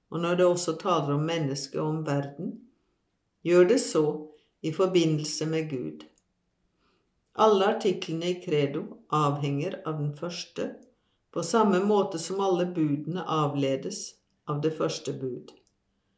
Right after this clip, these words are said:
De andre artiklene lærer oss Gud bedre å kjenne, etter hvert som han gradvis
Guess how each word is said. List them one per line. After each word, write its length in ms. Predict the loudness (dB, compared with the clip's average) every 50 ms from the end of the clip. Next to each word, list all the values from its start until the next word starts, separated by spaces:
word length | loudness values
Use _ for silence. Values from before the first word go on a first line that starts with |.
| _ _ _ _ _ _ _ _ _ _ _ _
De 120 | -4 -2 2 4
andre 440 | 4 4 6 6 6 6 6 6
artiklene 580 | 4 4 2 2 0 -2 -4 -4 -2 0 -2 -2 -2 -2
lærer 400 | 0 2 4 4 4 4 4 2 0
oss 180 | 0 0 -2 -2
Gud 300 | 0 0 0 0 0 -2 2
bedre 420 | 4 6 6 6 4 4 2 0
å 60 | 0 0
kjenne, 420 | -2 -2 -2 -2 -2 -2 -2 -4 -6 -8 -10 -18 -20 _ _ _ _ _ _ _ _ _ _ _ _ 0
etter 420 | 2 2 4 8 8 8 8 8
hvert 400 | 6 4 4 4 0 -4 -10 -10
som 240 | -8 -2 -2 0 0 2
han 180 | 0 0 0 0 4
gradvis 720 | 4 6 6 8 6 6 6 4 2 2 2 2 2 -2